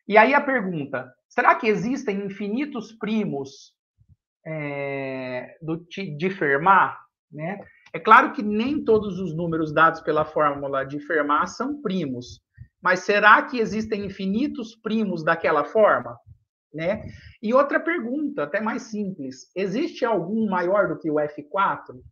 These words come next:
Outra questão, existem infinitos primos da forma n ao quadrado mais um,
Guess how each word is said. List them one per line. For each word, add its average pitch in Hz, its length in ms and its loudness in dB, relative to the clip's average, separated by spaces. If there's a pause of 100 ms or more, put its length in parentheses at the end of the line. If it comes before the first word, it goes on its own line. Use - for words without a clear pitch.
(520)
Outra 233 260 2
questão, 151 540 -2 (520)
existem 285 500 -4
infinitos 240 520 -6
primos 220 380 -8
da 190 160 2
forma 170 540 0
n 220 260 -2
ao 185 160 0
quadrado 156 480 0
mais 135 300 -8
um, 185 280 -6